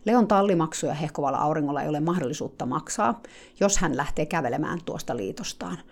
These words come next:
Mutta kuten hän itsekin sanoi, ei tämä tilanne mitenkään edesauta hänen omaa parannemistaan, eikä miehenkään. Hänkin tarvitsee apua, mutta tuntuu vaan menevän syvemmälle ja syvemmälle omaan mustaan aukkoonsa. "Hän on hyvä, ihana ihminen", hehkuva aurinkokin sanoi.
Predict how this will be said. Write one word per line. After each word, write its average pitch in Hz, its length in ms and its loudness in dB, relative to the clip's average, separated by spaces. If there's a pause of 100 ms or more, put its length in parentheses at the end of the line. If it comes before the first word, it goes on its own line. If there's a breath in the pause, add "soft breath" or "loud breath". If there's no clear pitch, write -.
(280 loud breath)
Mutta 202 200 0
kuten 240 300 6
hän 185 140 4
itsekin 156 420 -2
sanoi, 233 460 4
ei 170 140 0
tämä 147 200 0
tilanne 180 340 2
mitenkään 160 480 0
edesauta 151 540 -2
hänen 135 260 -4
omaa 156 280 -2
parannemistaan, - 920 -6 (260)
eikä 156 320 -2 (100)
miehenkään. - 680 -4 (360 loud breath)
Hänkin 170 340 4
tarvitsee 202 520 2
apua, 208 380 2 (140)
mutta - 180 -2
tuntuu 180 380 4
vaan 202 160 6
menevän 175 380 6
syvemmälle 156 540 2
ja 165 120 -4
syvemmälle 147 540 -2
omaan 151 320 0
mustaan - 500 -2
aukkoonsa. - 560 -4 (460 soft breath)
"Hän 233 160 6
on 214 140 6
hyvä, 214 240 6
ihana 170 420 0
ihminen", 151 440 -6 (360 soft breath)
hehkuva 170 320 2
aurinkokin 156 520 0
sanoi. - 340 -2